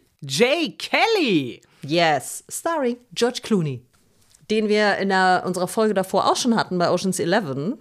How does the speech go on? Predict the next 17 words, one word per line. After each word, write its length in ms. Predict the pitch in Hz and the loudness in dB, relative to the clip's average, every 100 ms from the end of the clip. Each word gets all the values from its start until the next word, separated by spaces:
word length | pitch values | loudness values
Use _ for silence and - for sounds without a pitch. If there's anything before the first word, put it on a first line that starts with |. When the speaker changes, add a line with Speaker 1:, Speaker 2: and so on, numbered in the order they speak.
| - | -4
Speaker 2:
Wir 80 | 180 | 0
haben 100 | 196 | 2
so 60 | |
eine 100 | 185 | 2
lustige 400 | 175 240 - 151 | 2 0 -2 -6
Kette 280 | 139 214 208 | -4 -2 -2
hergestellt, 680 | 139 135 135 - 135 120 - | -2 -4 -4 -4 -6 -6 -6
ne? 180 | 190 277 | -6 -4
Wir 160 | 170 165 | -4 -2
haben 240 | 170 170 | -2 -4
erst 460 | - 170 190 208 - | -2 -2 -2 -2 -6
Speaker 1:
Stimmt. 320 | - 220 349 403 | -2 0 0 0
Speaker 2:
The 120 | 185 | 2
Rip 280 | 170 185 277 - - | 4 2 0 -4 -8
mit 140 | 175 | -4
Matt 220 | 180 165 | -2 0
Damon, 500 | 175 202 240 277 339 | 2 2 2 0 -4